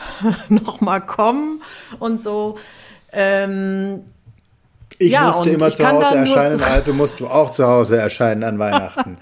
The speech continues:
Speaker 1: <laughs>
Speaker 2: Ich fand's zum
Speaker 1: Also
Speaker 2: Kotzen, also find's du ruhig auch zum Kotzen, ist mir doch egal. <laughs>
Speaker 1: Ja, und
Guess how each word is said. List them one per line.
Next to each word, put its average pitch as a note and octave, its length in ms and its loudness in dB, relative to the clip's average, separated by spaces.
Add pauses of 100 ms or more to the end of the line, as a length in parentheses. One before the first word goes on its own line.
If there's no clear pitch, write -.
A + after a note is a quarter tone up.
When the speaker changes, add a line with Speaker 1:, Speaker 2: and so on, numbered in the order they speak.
Speaker 1:
<laughs> E4+ 160 -8
Speaker 2:
Ich E4+ 100 4
fand's - 360 -2
zum - 160 -2
Speaker 1:
Also F#3+ 120 0
Speaker 2:
Kotzen, D3 200 -4
also C3 240 0
find's E3 300 0
du D#3 140 0
ruhig C#3 240 2
auch B2+ 160 0
zum A2+ 180 -8
Kotzen, A2+ 340 -6
ist A#2+ 160 -10
mir C3+ 160 0
doch G#2+ 180 -4
egal. F#2 440 -10 (380)
<laughs> C#3+ 340 -4 (1500)
Speaker 1:
Ja, D4+ 220 4
und G#3+ 420 -2